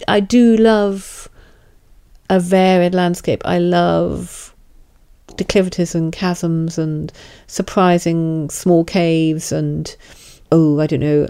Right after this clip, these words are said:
elder trees growing out sideways out of a, <laughs> out of a sheer limestone cliff because there's just enough give for the roots of this that were a seed to, to really sustain a big tree. I,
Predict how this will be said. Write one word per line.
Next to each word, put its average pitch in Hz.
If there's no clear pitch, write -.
elder 165
trees 156
growing 156
out 151
sideways 156
out 160
of 147
a, 147
<laughs> -
out 185
of 226
a 165
sheer 180
limestone 160
cliff 160
because 160
there's 156
just -
enough 165
give 170
for -
the 151
roots 156
of 151
this -
that 143
were 139
a -
seed 147
to, 139
to 156
really 156
sustain 151
a 139
big 170
tree. 175
I, 165